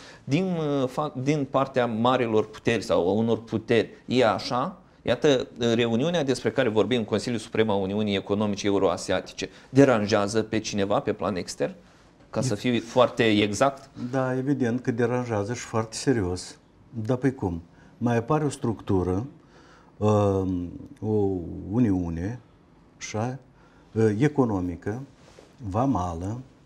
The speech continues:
Speaker 2: cu intenție de perspectivă, uh, în dezvoltarea la acestei uniuni, intenții foarte serioase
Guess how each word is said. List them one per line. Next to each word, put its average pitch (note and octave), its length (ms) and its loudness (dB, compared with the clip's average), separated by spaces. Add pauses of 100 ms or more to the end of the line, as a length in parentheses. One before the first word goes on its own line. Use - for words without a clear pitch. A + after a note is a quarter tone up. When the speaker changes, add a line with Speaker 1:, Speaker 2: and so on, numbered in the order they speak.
(840)
Speaker 2:
cu D#3 120 4
intenție C#3+ 480 6
de A2 120 -2
perspectivă, A#2+ 680 0
uh, G#2+ 880 -6
în A#2 140 -2
dezvoltarea A2 640 -2
la F#2 260 -6 (400)
acestei F#2+ 480 -8
uniuni, E2+ 460 -8 (420)
intenții B2 400 0
foarte A#2 260 -4
serioase F#2 420 -6